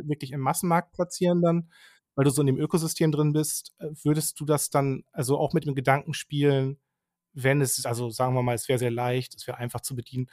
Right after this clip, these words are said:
Vor allen Dingen, du wärst auch dann also sehr viel, ich vermute mal, du könntest das dann ja auch als V-R-Headset benutzen, aber du könntest auch sehr viel zum Beispiel,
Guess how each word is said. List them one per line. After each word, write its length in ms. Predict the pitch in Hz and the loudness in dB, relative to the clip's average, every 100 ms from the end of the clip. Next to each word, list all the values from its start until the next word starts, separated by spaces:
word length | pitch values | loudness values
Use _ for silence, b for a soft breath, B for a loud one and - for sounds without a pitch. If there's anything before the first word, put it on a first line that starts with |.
| b b b b | b b b b
Vor 160 | - 131 | -6 -2
allen 100 | 123 | 0
Dingen, 80 | 127 | 2
du 100 | 123 | 4
wärst 280 | 131 - | 4 2
auch 200 | 139 120 | -4 -6
dann 320 | - 123 120 - _ _ _ _ _ _ - | -2 -4 -4 -8 _ _ _ _ _ _ -8
also 180 | 123 117 | -6 -4
sehr 240 | 110 123 | -2 -2
viel, 540 | - 131 123 120 131 _ _ _ _ _ _ | -2 0 2 0 -4 _ _ _ _ _ _
ich 180 | - - | -18 -16
vermute 360 | - 127 127 135 | -8 -2 0 2
mal, 100 | 127 | 0
du 80 | 113 | 0
könntest 260 | 131 123 | -2 -2
das 100 | 135 | -2
dann 120 | - | -2
ja 60 | 120 | -4
auch 80 | 117 | -4
als 120 | 117 | -6
V-R-Headset 500 | - 123 143 160 143 | -4 0 0 0 -2
benutzen, 380 | 143 135 135 143 | 0 -2 -2 -6
aber 100 | 123 | -8
du 80 | 120 | -6
könntest 300 | 143 123 131 | -4 -4 -6
auch 60 | |
sehr 180 | - 127 | -4 -4
viel 200 | - 127 | -2 -4
zum 140 | 127 | -2
Beispiel, 320 | 127 117 131 | -2 -2 -4